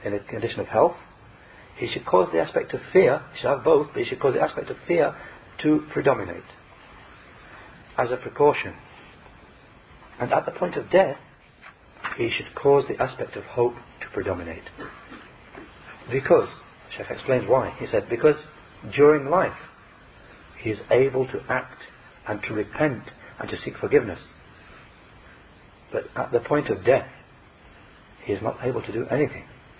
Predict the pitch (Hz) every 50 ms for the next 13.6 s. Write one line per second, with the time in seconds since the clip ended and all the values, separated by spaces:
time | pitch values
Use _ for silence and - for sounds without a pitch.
0 | - - - - - - - - - - - - - - - - - 101 90 101
1 | 113 127 139 147 151 - - - - - - - - - - - - - - -
2 | - 107 - - 113 107 - - - 107 - - - 120 - - - 113 117 -
3 | - - - - - - - - - - - - - - - - - - - -
4 | - - - 110 95 98 98 101 - - - 110 - - - - - - 104 92
5 | - - 104 95 - - - - - - - - - - - - - - - -
6 | - - - - 104 101 92 120 131 131 131 117 113 101 101 98 92 - - 113
7 | 117 117 117 117 - 101 98 92 - 107 104 113 127 127 127 - - - - -
8 | - - - - - - - - 107 104 107 104 101 98 98 95 107 135 139 -
9 | - 107 - - - - 131 131 135 131 - 135 131 131 127 - - - - -
10 | - - - - - 139 156 156 139 123 120 113 110 101 90 - - - - 123
11 | 107 101 107 101 95 104 143 - - - - 104 95 90 - 107 123 135 139 131
12 | 120 104 95 92 92 104 117 127 117 123 123 - - - - - - - 113 110
13 | 101 101 98 101 98 95 92 92 98 95 85